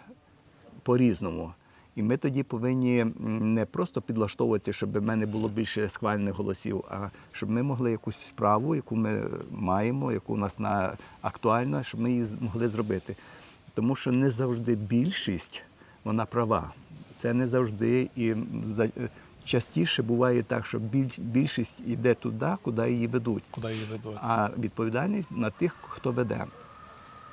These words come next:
Speaker 1: Лайки і дизлайки, е,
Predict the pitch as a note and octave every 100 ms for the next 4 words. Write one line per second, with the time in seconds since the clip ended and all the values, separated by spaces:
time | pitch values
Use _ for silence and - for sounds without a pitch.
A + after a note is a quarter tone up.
0 | - - B2 D#3 F3+ C#3 B2 - D#3+ B2
1 | A#2+ A#2 A#2+ B2+ D#3+ G3 - F#2 - -
2 | - - - - A2 G#2+